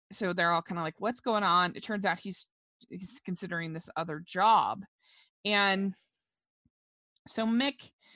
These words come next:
uh, Mick talks to him and, uh, he, uh, they,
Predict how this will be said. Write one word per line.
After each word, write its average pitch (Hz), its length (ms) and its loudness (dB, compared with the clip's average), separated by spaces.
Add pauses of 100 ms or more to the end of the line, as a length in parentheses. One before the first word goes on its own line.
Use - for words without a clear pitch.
(260)
uh, 190 480 4
Mick 226 260 -4
talks 196 340 2
to 226 80 -4
him 185 540 0 (480)
and, 180 760 2 (220)
uh, 170 340 0
he, 202 720 -2 (800)
uh, 175 460 2 (160)
they, 175 320 -2